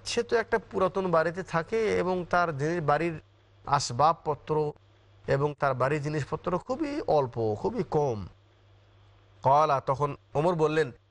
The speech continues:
"সামি'তু রাসূলুল্লাহ সাল্লাল্লাহু আলাইহি ওয়াসাল্লাম ইয়াকুল, আমি আল্লাহ রসুলের কাছ থেকে শুনেছি, তিনি বলছেন, ইয়াতি আলাইকুম ওয়াইস বিন আমির মা আমদাদ মিন আহলিল ইয়ামান, তোমাদের নিকটে ওয়াইস বিন আমির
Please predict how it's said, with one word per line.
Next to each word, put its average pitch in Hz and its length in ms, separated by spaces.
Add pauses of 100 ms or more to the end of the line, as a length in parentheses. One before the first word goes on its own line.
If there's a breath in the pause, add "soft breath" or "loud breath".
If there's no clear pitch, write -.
(140)
"সামি'তু 165 540
রাসূলুল্লাহ 143 480
সাল্লাল্লাহু 139 160
আলাইহি 131 80
ওয়াসাল্লাম - 0
ইয়াকুল, 196 500 (680)
আমি 165 200
আল্লাহ 160 240
রসুলের 156 240
কাছ 151 140
থেকে 151 160
শুনেছি, 156 480
তিনি 151 200
বলছেন, 156 380
ইয়াতি 180 360
আলাইকুম 160 500
ওয়াইস 170 280
বিন 170 140
আমির 233 380 (260)
মা 143 220
আমদাদ 147 460
মিন 139 240
আহলিল 135 280
ইয়ামান, 143 360 (340)
তোমাদের 151 340
নিকটে 143 360
ওয়াইস 135 340
বিন 139 160
আমির 156 360